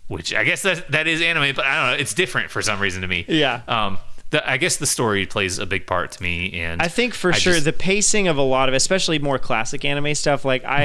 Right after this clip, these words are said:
Speaker 1: Mm-hmm.
Speaker 2: I would like to have gotten into Dragon Ball Z and, um, Naruto and
Speaker 1: Yeah.
Speaker 2: stuff, but those ones at this point, if you wanna go back and watch them, unless you have all the time in the world, it's kinda like a soccer game where, like, i-,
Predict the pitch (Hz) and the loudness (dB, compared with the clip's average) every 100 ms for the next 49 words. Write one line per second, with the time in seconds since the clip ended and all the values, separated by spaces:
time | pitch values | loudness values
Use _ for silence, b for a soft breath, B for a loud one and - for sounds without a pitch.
0 | 139 135 B B B - 165 170 147 143 | 4 2 B B B 0 2 2 2 2
1 | 151 - - 160 156 143 151 156 156 160 | 2 2 4 4 4 4 2 2 0 0
2 | - 160 156 165 165 165 151 156 147 143 | 2 4 4 2 0 0 0 0 2 2
3 | 147 131 127 - - - 135 120 120 123 | 2 0 -2 -2 -4 -2 -2 0 0 0
4 | 131 143 151 147 78 76 160 - B B | 0 0 0 2 2 2 0 0 B B
5 | B 135 151 135 147 170 170 156 135 139 | B 0 0 2 2 2 2 2 0 0
6 | - 156 151 - - 131 135 131 127 123 | 0 0 0 2 2 2 2 2 2 2
7 | 127 117 113 - 139 139 143 135 143 - | 2 0 2 2 0 0 -2 0 2 2
8 | 151 127 120 120 - 123 131 131 139 139 | 0 0 0 0 0 0 0 0 0 2
9 | 135 123 117 117 B B B B 185 277 | 2 2 2 0 B B B B 2 2
10 | 269 240 147 - 139 - 170 170 170 170 | 2 2 2 2 2 2 0 2 2 2
11 | 165 156 147 135 - - 165 | 2 4 4 4 2 2 2